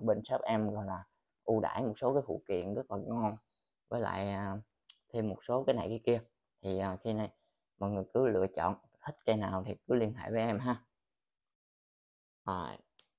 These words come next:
mã số sáu, Fender S T sáu mươi hai,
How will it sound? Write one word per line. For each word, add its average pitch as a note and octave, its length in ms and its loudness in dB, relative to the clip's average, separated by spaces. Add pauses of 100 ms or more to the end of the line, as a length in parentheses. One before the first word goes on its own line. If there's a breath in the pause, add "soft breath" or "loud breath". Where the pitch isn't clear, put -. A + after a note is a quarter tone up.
(340)
mã D2+ 140 -4
số A2 180 0
sáu, A2+ 440 0 (100)
Fender G2+ 360 2
S - 80 -6
T - 40 0 (100)
sáu A#2 220 2
mươi A2+ 160 -2
hai, G#2 320 0